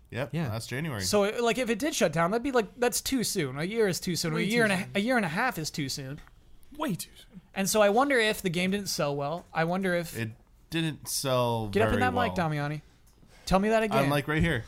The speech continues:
Speaker 3: No, up in it.
Speaker 1: <laughs> No, I can't.
Speaker 3: Inches
Speaker 1: This is
Speaker 3: away.
Speaker 1: close
Speaker 3: We're,
Speaker 1: I
Speaker 3: we're
Speaker 1: can get.
Speaker 3: professional radio
Speaker 1: <laughs>
Speaker 3: hosts.
Speaker 1: I'm, this is as close as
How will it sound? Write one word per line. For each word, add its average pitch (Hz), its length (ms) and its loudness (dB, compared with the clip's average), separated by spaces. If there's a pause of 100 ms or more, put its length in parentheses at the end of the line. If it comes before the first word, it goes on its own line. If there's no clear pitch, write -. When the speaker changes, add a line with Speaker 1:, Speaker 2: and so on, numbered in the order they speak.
Speaker 3:
No, 180 220 4
up 208 320 6
in 165 180 4
it. 127 240 -2
Speaker 1:
<laughs> - 60 -18
No, 113 120 0
I 110 120 2
can't. 107 100 2
Speaker 3:
Inches 233 320 4
Speaker 1:
This 190 120 6
is 160 40 4
Speaker 3:
away. 156 140 6
Speaker 1:
close - 280 4
Speaker 3:
We're, 131 100 4
Speaker 1:
I 120 40 6
Speaker 3:
we're 220 120 6
Speaker 1:
can 117 80 -2
get. 120 120 4
Speaker 3:
professional 220 300 2
radio 208 320 4
Speaker 1:
<laughs> - 0 -
Speaker 3:
hosts. 135 280 0
Speaker 1:
I'm, 117 160 2
this 117 160 0
is 131 120 0
as 117 40 -8
close 127 280 0
as - 20 0